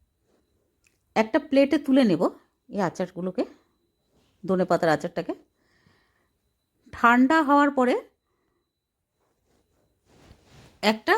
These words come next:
কাচের জারে আমি শিফট করে নিয়েছি। এবার এই আচারটা দেখুন এরকম হয়েছে দেখতে।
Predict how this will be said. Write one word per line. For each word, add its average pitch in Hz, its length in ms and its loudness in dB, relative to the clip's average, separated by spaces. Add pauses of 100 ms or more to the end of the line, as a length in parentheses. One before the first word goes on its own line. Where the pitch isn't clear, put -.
(160)
কাচের 240 420 2
জারে 214 360 2
আমি 285 180 2 (100)
শিফট - 300 -12
করে 220 200 -6
নিয়েছি। 208 320 -6 (1040)
এবার 339 280 2 (100)
এই - 160 -8 (120)
আচারটা 262 440 -6 (360)
দেখুন 226 300 -10
এরকম 208 360 -4
হয়েছে 190 320 -4
দেখতে। 185 300 -8